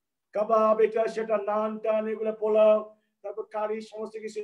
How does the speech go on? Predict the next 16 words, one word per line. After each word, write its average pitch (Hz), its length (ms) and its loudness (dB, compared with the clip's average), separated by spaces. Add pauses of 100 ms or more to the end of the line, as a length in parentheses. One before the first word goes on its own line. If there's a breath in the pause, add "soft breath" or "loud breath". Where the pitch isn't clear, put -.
সেটাই 240 220 2
খাচ্ছে - 380 -4
ওরা। - 320 -4 (800)
So 214 60 2 (100)
আমরা, 220 360 2
আমরা 220 380 0
নিজেদের 226 360 -2
ভ্যালু 214 320 2
বুঝি 185 320 -2
না। 117 340 -6 (500)
আমা-, 180 360 -2
আমি 190 340 -2
সবাইকে 202 400 -2
রিকোয়েস্ট 196 380 0
করব, 208 440 -2 (260)
let's 208 300 2